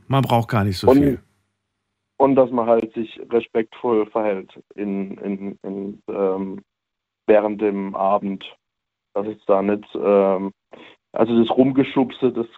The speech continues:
Speaker 2: gefällt mir gar nicht teilweise.
Speaker 1: Mhm.
Speaker 2: Ähm, wo man dann auch wirklich irrständig durch die Menge einfach kerzegrad durchlauft, egal wer da steht, einfach anrempelt oder sonst was. Das, das,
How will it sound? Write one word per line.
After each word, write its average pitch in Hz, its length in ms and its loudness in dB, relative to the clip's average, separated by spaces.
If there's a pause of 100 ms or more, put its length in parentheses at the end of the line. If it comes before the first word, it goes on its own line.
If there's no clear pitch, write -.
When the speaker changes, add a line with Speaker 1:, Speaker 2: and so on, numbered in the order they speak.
Speaker 2:
gefällt 113 340 0
mir 110 100 -2
gar 107 200 4
nicht 117 260 0
teilweise. 120 500 4 (320)
Speaker 1:
Mhm. 107 300 -8 (220)
Speaker 2:
Ähm, 110 720 2
wo 107 120 2
man 110 160 2
dann 107 160 0
auch 104 180 0
wirklich 107 360 0
irrständig 113 720 0
durch 107 200 0
die 117 120 -8
Menge 107 380 2
einfach 110 440 -2 (420)
kerzegrad 113 640 0
durchlauft, 123 540 0
egal 101 360 0
wer 107 120 2
da 104 120 -2
steht, 113 460 -2
einfach 101 260 -4
anrempelt 107 760 0
oder 95 200 -8
sonst 107 280 -6
was. 110 160 2 (540)
Das, 117 140 2 (140)
das, 117 140 2